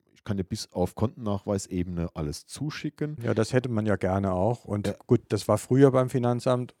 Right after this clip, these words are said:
Speaker 2: spricht eigentlich nichts dagegen, das jetzt auch
Speaker 1: Also ich hab
Speaker 2: mitzuschicken.
Speaker 1: sie früher in Papierform hingeschickt, den Kontennachweis zur Bilanz und zu G N V. Warum soll ich ihn jetzt nicht als Datensatz hinschicken? Ich hab nichts zu verbergen, also, äh, schick ich sie auch hin und füge zum Beispiel auch meinem E-Bilanz-Datensatz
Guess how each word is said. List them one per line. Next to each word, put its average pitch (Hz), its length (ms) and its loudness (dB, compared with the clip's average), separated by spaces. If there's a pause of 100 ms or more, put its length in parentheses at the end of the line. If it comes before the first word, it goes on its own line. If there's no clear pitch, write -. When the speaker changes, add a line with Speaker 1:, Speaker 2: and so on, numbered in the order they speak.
(140)
Speaker 2:
spricht - 320 -8
eigentlich - 180 -10
nichts 104 180 -10
dagegen, 101 300 -2
das 101 140 -2
jetzt - 180 -2
auch - 60 -6
Speaker 1:
Also 117 140 4
ich 87 60 -4
hab - 20 -4
Speaker 2:
mitzuschicken. 104 400 2
Speaker 1:
sie - 120 0
früher 120 360 8
in 104 100 -2
Papierform 127 460 4
hingeschickt, 135 460 -2
den 123 60 -6
Kontennachweis 117 580 0
zur 117 120 2
Bilanz 113 360 0
und 104 140 -8
zu - 80 -6
G 104 160 0
N 107 80 0
V. 104 280 4
Warum 95 180 0
soll 95 160 2
ich 92 60 -4
ihn 95 80 -6
jetzt 92 160 -6
nicht 95 120 -4
als 90 260 -6
Datensatz 95 520 -4
hinschicken? 95 420 -8
Ich 110 120 -12
hab 87 100 -8
nichts 98 220 -8
zu 90 100 -8
verbergen, 117 680 -6
also, 95 320 0 (580)
äh, 101 120 0 (340)
schick - 560 -4
ich - 200 -4
sie - 300 -6
auch 90 260 -2
hin 151 280 2
und 107 180 -6
füge 117 300 -2
zum 107 180 -6
Beispiel 98 380 -2
auch 95 240 -4
meinem 95 400 -6
E-Bilanz-Datensatz 101 1120 -6